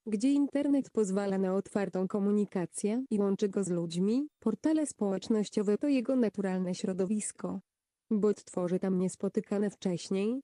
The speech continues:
komfortowe warunki kontaktu marki z klientami.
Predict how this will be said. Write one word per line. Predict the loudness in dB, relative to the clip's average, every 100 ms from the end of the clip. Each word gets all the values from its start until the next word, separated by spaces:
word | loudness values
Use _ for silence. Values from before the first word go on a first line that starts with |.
| -4
komfortowe | 2 2 2 0 0 0 0
warunki | 2 2 2 0
kontaktu | 0 0 0 -4 -2 0
marki | 0 -2 -2 -4
z | -2
klientami. | 2 4 2 2 0 0 -2